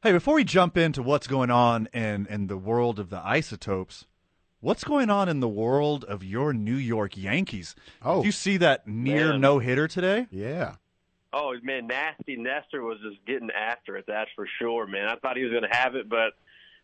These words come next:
Speaker 3: unfortunately, the number nine hitter, Eli White, decent prospect in the Rangers system, uh, he got a little duck fart, as they say, in the center
Speaker 1: Yeah.
Speaker 3: field. So,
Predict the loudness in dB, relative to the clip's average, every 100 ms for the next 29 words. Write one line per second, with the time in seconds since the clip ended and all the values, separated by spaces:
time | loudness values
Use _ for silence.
0 | _ -10 -2 0 2 2 2 2 2 2
1 | 4 4 2 0 0 0 -2 -6 -4 2
2 | 4 4 2 4 4 2 -2 _ _ _
3 | _ _ _ -4 -4 -2 2 2 2 -2
4 | 0 2 2 2 -2 2 0 2 0 4
5 | 4 4 2 0 _ _ _ -8 0 4
6 | 4 4 2 2 2 -2 -2 0 0 -2
7 | 2 2 2 0 2 0 2 2 4 2
8 | 0 2 2 4 4 4 2 0 2 4
9 | 2 0